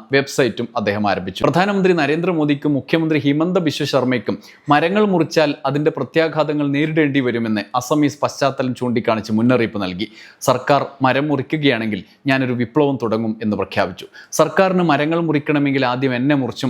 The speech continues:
മാറ്റാം" എന്ന് പറഞ്ഞു. പിന്നാലെ കർഷക പ്രക്ഷോഭം, അത് നിങ്ങൾ ഓർക്കുന്നുണ്ടോ? എങ്ങനെയാണ് വലിയ വലിയ ക്രിക്കറ്റ് താരങ്ങൾ,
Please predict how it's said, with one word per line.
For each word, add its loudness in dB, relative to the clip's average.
മാറ്റാം" -2
എന്ന് -4
പറഞ്ഞു. -4
പിന്നാലെ 2
കർഷക 0
പ്രക്ഷോഭം, -2
അത് 2
നിങ്ങൾ 0
ഓർക്കുന്നുണ്ടോ? 0
എങ്ങനെയാണ് 0
വലിയ 4
വലിയ 2
ക്രിക്കറ്റ് -2
താരങ്ങൾ, 0